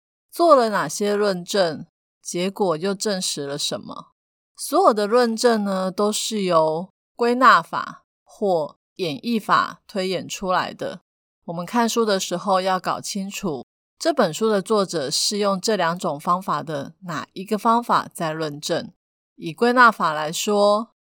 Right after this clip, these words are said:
它的意思就是你看到了 N 个正确的案例，就以为第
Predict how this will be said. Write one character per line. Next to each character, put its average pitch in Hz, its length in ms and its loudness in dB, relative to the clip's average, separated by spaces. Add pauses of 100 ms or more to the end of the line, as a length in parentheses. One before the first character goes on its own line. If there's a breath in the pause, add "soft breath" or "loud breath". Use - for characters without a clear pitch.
(180)
它 190 180 -2
的 180 140 -2
意 196 160 -2
思 185 260 -6
就 190 180 -2
是 185 520 0 (320)
你 165 180 -12
看 247 320 2
到 226 300 8
了 180 260 2 (320)
N 262 240 4
个 190 220 6
正 196 280 -2
确 190 240 -2
的 - 240 -4
案 185 240 -2
例， 175 400 -2 (360)
就 302 240 4
以 175 200 -4
为 160 400 -2 (300)
第 208 360 -4